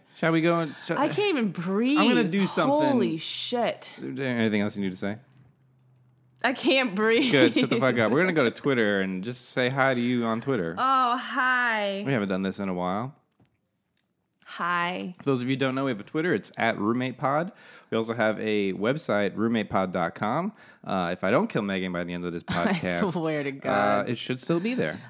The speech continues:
Speaker 2: I just need help. <laughs>
Speaker 1: <laughs>
Speaker 2: I'm just, in the words of myself earlier, "Can you help me?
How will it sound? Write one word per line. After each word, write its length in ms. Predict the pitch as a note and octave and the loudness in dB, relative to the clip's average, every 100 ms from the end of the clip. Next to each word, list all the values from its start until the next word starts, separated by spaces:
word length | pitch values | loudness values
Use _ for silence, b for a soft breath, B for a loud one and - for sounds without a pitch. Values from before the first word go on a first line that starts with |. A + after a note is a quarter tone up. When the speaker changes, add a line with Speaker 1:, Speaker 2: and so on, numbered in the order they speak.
| - | 0
Speaker 2:
I 120 | G3+ | 2
just 280 | F3 G#3+ G#3 | 2 0 2
need 220 | G3+ F#3+ | 2 2
help. 560 | E3 - D3 D3+ - - | 0 0 0 0 -4 -10
<laughs> 40 | - | -6
Speaker 1:
<laughs> 200 | B2+ - E3 G#3 F#3+ | 0 2 4 2 2
Speaker 2:
I'm 360 | F#3+ F#3 A#3+ F#3+ | 2 2 2 2
just, 380 | - D#4 E3+ A#3+ - A3+ B C#4+ B3 | 0 -2 -4 -10 -4 -2 B -6 0
in 140 | A#3 | 2
the 80 | B3 | 4
words 300 | A#3+ B3 F#3+ | 6 4 4
of 60 | A3+ | 2
myself 480 | G#3+ G#3 G#3 G3 F3+ | 4 4 4 4 4
earlier, 460 | F#3 F#3 G3 G#3+ - | 2 4 2 0 -4
"Can 200 | - F#4 | 0 0
you 120 | A#4+ C5+ | 2 2
help 300 | C4+ D#4+ E4 | 4 2 0
me? 240 | F#4 G4+ | -4 -4